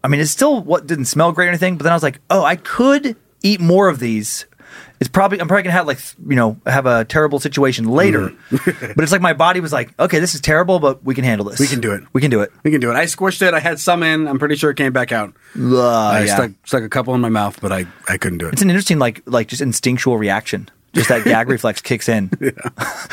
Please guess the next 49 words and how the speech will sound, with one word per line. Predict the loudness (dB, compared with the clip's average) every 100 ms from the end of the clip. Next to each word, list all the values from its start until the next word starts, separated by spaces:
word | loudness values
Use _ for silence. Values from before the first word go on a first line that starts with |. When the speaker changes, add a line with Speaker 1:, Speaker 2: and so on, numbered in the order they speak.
| -6 2
Speaker 1:
But |
that | 2
w-, | 2
but | 2 2
it |
was | 2 2
so | 2 2
fun. | 2 2 2 -2
The | 0 4 4 4 4
Speaker 2:
Yeah, | 2 0
thank | 2
Speaker 1:
getting | 2 2
Speaker 2:
you. | 2
Speaker 1:
to |
take | 0 -2
the | 0
show | 2 2 2
to | 0
a |
more | 0 0
extreme | 0 -2 -2
place | 0 0 0
than | -2 -2
YouTube | 0 0 0 0
and | 0
places | 0 0 2
will, | 2
uh, | 2
Speaker 2:
Mm-hmm. | 2 2 2
Speaker 1:
was | 0 2
also | 2 2 0
fun, | 0 0 2 0
and | -4 0
we | 2
just, | 2 2 0
uh, | 2
we | 0
had |
a | 0
blast, | 0 0 0 -4
and, | -6 -2
and | 0
the |
feedback's | 0 0 0 0
been | -2
good, | -2 -2
so | -2
thank | -4 -4
you. | -6